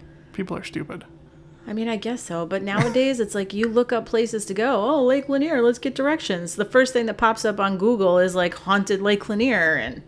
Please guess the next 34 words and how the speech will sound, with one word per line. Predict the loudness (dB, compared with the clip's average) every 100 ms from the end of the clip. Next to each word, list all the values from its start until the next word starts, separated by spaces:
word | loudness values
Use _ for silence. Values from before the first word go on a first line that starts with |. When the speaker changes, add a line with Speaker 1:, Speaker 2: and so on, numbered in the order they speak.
| -8
Speaker 1:
Is | -4 0
it, | 2
or | 4 2
is | 2
that | -2
just | -4 -8
for | -8 -10
us? | -10 -10 -12 -16 -14 -8
Speaker 2:
No, | -4
I | -4 -4
think | -4 -4
that | -6
that's | -6 -8 -10
pretty | -10 -6 -4
Speaker 1:
Is | -4
it? | -6 -14 -18 -12
Yeah. |
Speaker 2:
standard, | -10 -4 -2 -2 -6 -8 -14
especially | -14 -4 -2 0 -2 -2
because | -4 -10 -6 -2 0 -2
of | -6 -6 -6 -6 -12 -20 -20 -20 -20 -20 -12
the | -6
recent | -2 -2 -2 -8
stuff | -6 -6
that's | -6 -8
gone | -8 -6
on. | -6 -6 -8 -14 -14
Speaker 1:
Let's | -12 -10
see. | -10 -12 -16 -20 -20 -16
I'm | -12 -12 -8
gonna | -6 -4
go | -4 -4
in | -6
here | -6 -8 -10